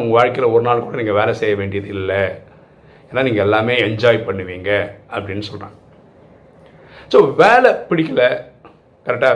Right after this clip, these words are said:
பிசினஸ் பிடிக்கலன்னா நீங்க வேலையை மாத்திக்கலாம், பிசினஸை மாத்திக்கலாம். இந்த உறவுகள்ல என்ன பண்றது?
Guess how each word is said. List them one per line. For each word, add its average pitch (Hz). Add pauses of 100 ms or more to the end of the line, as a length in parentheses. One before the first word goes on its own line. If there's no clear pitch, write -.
(140)
பிசினஸ் 156
பிடிக்கலன்னா 127
நீங்க 170
வேலையை 127
மாத்திக்கலாம், 139
பிசினஸை 120
மாத்திக்கலாம். - (800)
இந்த 151
உறவுகள்ல 214
என்ன 113
பண்றது? 98